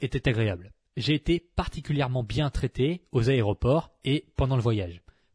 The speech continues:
Plus que d'habitude. Alors pour vérifier, j'ai recommencé depuis et ça a marché à chaque fois. Et mercredi, rebelote. Première chose,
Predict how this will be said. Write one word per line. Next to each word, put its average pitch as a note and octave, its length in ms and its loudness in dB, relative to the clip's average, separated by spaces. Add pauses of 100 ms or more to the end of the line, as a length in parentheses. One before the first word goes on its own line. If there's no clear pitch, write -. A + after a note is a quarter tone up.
Plus F#3+ 300 4
que D#3+ 80 2
d'habitude. B2 500 -4 (420)
Alors B2 200 0
pour A#2 140 0
vérifier, C3 500 0 (220)
j'ai C3+ 120 0
recommencé B2+ 640 -2 (220)
depuis A#2+ 500 -4 (120)
et A#2+ 80 -8
ça - 180 -6
a A2 40 -4
marché B2 440 -8 (260)
à - 80 -4
chaque - 220 -4
fois. - 240 -12 (340)
Et C#3 100 -2
mercredi, A#2 500 0 (520)
rebelote. A#2 560 0 (500)
Première F#3 280 2
chose, F3 440 2